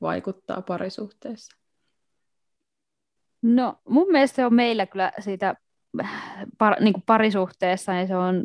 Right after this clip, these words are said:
Speaker 2: tuonut semmoista niinku, että ollaan tosi semmoinen tiimi, että me tehdään yhdessä, äh, sitten etsitään tietoa ja myös ei ole sitä kynnystä kysyä toiselta apua.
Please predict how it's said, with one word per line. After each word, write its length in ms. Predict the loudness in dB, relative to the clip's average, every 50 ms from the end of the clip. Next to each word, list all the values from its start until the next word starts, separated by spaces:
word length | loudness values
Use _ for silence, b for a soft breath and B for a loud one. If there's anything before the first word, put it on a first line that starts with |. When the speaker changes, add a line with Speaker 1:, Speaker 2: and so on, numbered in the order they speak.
| -6 -8 -4
Speaker 2:
tuonut 340 | -2 0 0 0 0 -2 -4
semmoista 560 | -4 -4 -2 -2 -4 -6 -4 -6 -6 -6 -6 _ _ _ -10 -8
niinku, 360 | -6 -4 -4 -4 -4 -4 -2 -2 0 0 -2 -2 -4 _ _ _ _ B B B B B B B B B _ -12
että 180 | -10 -8 -4 -2
ollaan 340 | -2 0 2 2 2 2
tosi 260 | 2 0 -2 -2 -4 -4
semmoinen 420 | -2 -2 0 0 0 0 -2 -2 -2 0
tiimi, 640 | 0 2 2 0 0 2 4 4 4 4 2 -4 -10
että 200 | -14 -10 -8 -8
me 80 | -6
tehdään 380 | -6 -6 -4 -4 -2 -2 -2 -2
yhdessä, 380 | -4 -4 -6 -8 -6 -4 -4 -6 -6 _ _ _ -18 -18 -16 -14
äh, 60 | -14 -14
sitten 340 | -14 -16 -16 _ -4 -4 0 2
etsitään 520 | 2 4 4 4 4 6 4 4 4 4
tietoa 520 | 2 2 2 2 0 0 0 0 2 2 2
ja 240 | 2 2 0 0 b b b b b b b b -4
myös 240 | 0 0 0 0 2
ei 140 | 2 0 0
ole 60 | 0
sitä 120 | -2 -6 -4
kynnystä 480 | 0 4 4 4 4 2 -2 -8 -14 -14
kysyä 340 | -12 -14 -12 -10 -10 -10 -10 -12 _
toiselta 460 | -8 -6 -6 -4 -2 -2 -2 -2 -4 -4 -4
apua. 460 | -6 -6 _ -8 -4 -2 0 -2